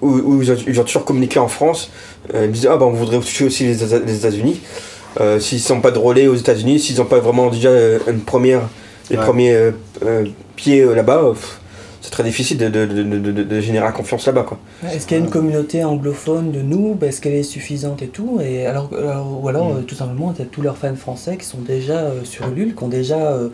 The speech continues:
Speaker 2: Oui.
Speaker 3: bah, aussi mis de l'argent une
Speaker 2: Ils
Speaker 3: fois,
Speaker 2: ont
Speaker 3: deux fois
Speaker 2: l'habitude,
Speaker 3: sur Ulule,
Speaker 2: peut-être,
Speaker 3: et cetera.
Speaker 2: ouais.
Speaker 3: Mais de façon, oui,
Speaker 2: Ouais.
Speaker 3: générale, oui, c'est ça, c'est, euh, est-ce que le public est anglophone ou est-ce qu'il est francophone ? Aujourd'hui, euh, t'as, euh, un jeu vidéo qui vient me voir et qui me dit, « Je voudrais faire une campagne », je lui dis, « Bah, c'est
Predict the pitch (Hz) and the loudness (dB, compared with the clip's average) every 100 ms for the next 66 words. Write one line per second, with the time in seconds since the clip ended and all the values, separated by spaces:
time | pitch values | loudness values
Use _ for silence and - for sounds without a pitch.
0 | - 113 117 117 127 127 160 156 139 139 | -6 -6 -4 -4 -4 -4 -4 -4 -2 -4
1 | 131 127 143 139 131 127 151 143 127 147 | -6 -6 -4 -4 -4 -2 0 0 -2 -2
2 | 131 131 120 135 160 131 120 107 127 170 | -2 -4 -6 -4 -4 -4 -6 -4 -4 -6
3 | 175 - - - - 131 139 143 156 190 | -6 -12 -20 -12 -4 -2 -2 -2 -2 0
4 | 180 151 143 135 143 156 156 185 135 135 | 0 -2 -4 -4 -2 -2 -2 -2 -4 -4
5 | 170 - 127 127 120 - - 160 160 - | -6 -6 -4 -2 -2 -6 -6 -6 -6 -6
6 | 135 160 160 127 127 123 - 151 143 - | -8 -8 -8 -10 -10 -10 -6 -6 -6 -10
7 | 123 - 127 135 - 127 - - - - | -14 -12 -12 -12 -12 -14 -16 -20 -20 -20
8 | - 143 143 139 139 180 202 170 131 123 | -8 -4 -2 -2 -2 -2 0 0 0 0
9 | 123 127 123 123 135 131 135 123 117 117 | 0 -2 -6 -4 -4 -2 -2 -2 -2 -4
10 | 113 113 - - - 135 131 151 147 139 | -8 -12 -18 -20 -8 -6 -4 -2 -4 -4
11 | 147 180 190 135 127 120 139 180 160 131 | -2 -2 -2 -6 -6 -6 -4 -4 -6 -6
12 | 127 139 127 127 127 135 120 120 - 156 | -6 -6 -6 -6 -6 -8 -10 -12 -10 -8
13 | 170 - 127 117 | -8 -10 -12 -12